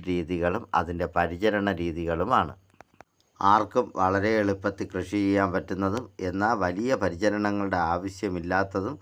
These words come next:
തണലുള്ള ഭാഗത്ത് വളരുന്നതുമായ ഒരു ചെടിയാണ് നമ്മളെ ഇഞ്ചി എന്ന് പറയുന്നത്. ഇത് നമുക്ക്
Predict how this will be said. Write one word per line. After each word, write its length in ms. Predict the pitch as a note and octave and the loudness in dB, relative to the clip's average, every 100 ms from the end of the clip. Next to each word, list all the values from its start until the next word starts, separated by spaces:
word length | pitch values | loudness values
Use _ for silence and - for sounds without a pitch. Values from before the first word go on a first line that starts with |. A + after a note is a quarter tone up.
| - - _ _ - | -18 -20 _ _ 2
തണലുള്ള 540 | F2 G2 A#2 A#2+ A2 G#2 | 4 4 4 4 4 4
ഭാഗത്ത് 420 | G2 F#2 F#2+ F#2+ F2 | 4 4 2 -2 2
വളരുന്നതുമായ 840 | E2 F2+ F#2+ G2+ G2 F#2+ F2+ F2 F2 | 4 2 0 0 0 0 2 2 2
ഒരു 200 | E2+ D#2+ | 0 -4
ചെടിയാണ് 560 | - E2 F#2 F2 A2 - | -8 -4 -2 -2 -4 -6
നമ്മളെ 360 | F2+ E2+ E2+ A2+ - _ - _ - | -6 -2 -2 -4 -8 _ -20 _ -4
ഇഞ്ചി 360 | A#2+ C3 C3+ A2 | -2 0 2 4
എന്ന് 200 | G2 F2 | 4 0
പറയുന്നത്. 540 | D#2 D2 C#2+ D2 C#2+ - _ | -2 -4 -6 -10 -12 -16 _
ഇത് 180 | G#2+ G2 G#2 | -6 -2 0
നമുക്ക് 360 | F2+ F2 - | 0 0 -6